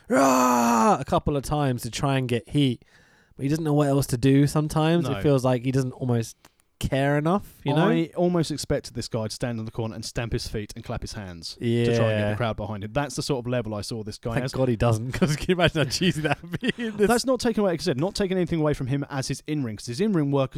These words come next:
Speaker 2: in this match was great. I mean, Sh-, Shingo definitely. I'd be very interested in seeing Shingo in other matches. Yoshino, not so much.
Speaker 1: We'll get onto that in a second, but let's quickly run through this match, okay? So this is very much Shingo power against Yoshi-, Yoshino speed,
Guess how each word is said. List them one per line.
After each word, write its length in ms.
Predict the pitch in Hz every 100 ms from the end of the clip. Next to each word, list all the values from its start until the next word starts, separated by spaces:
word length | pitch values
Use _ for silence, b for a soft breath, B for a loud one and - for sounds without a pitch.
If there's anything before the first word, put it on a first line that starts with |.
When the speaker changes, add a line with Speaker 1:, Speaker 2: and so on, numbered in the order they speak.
| -
Speaker 2:
in 140 | 147
this 160 | 123 -
match 260 | 147 -
was 100 | 120 - _ _ -
great. 380 | 143 110 85 - _ _
I 120 | 147
mean, 160 | 143 147
Sh-, 120 | - 196
Shingo 320 | 185 202 156
definitely. 460 | 151 170 156 151 147 _ _
I'd 80 | 139
be 60 | 139
very 140 | 147
interested 300 | 143 - 135
in 60 | 120
seeing 340 | - 131 123 117
Shingo 400 | 139 127 120 113
in 80 |
other 200 | 113 123
matches. 520 | 120 120 - 123 120 117
Yoshino, 560 | 131 120 147 135 127 127
not 200 | 117 -
so 120 | 90
much. 300 | 73 - - b b b -
Speaker 1:
We'll 100 | 107
get 140 | 160
onto 120 | 120
that 120 | 127 113
in 80 |
a 40 | 104
second, 300 | - 113 101
but 60 | 123
let's 80 |
quickly 220 | - 180 151
run 160 | 135
through 160 | 131 131
this 140 | 117
match, 300 | 123 98 98
okay? 240 | - 120 127 B B B B
So 260 | - 143 127
this 160 | 165 180
is 60 |
very 260 | 180 226 226
much 180 | 214 175
Shingo 480 | - 196 190 170 165
power 480 | - 135 135 135 110
against 340 | 123 127 -
Yoshi-, 320 | 127 - - 160
Yoshino 540 | 127 120 - 143 131
speed, 460 | 123 - 117 151